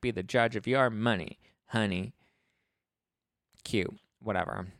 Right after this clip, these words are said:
I don't really care. I don't think it's gonna last very long. But y-, listen, if there's anything about Bethany, she's like a cockroach. She keeps going. She keeps trying.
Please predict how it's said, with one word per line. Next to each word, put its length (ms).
I 80
don't 120
really 160
care. 260
I 60
don't 120
think 100
it's 100
gonna 340
last 400
very 240
long. 480
But 260
y-, 120
listen, 280
if 120
there's 180
anything 300
about 200
Bethany, 360
she's 160
like 160
a 60
cockroach. 440
She 120
keeps 240
going. 280
She 140
keeps 280
trying. 400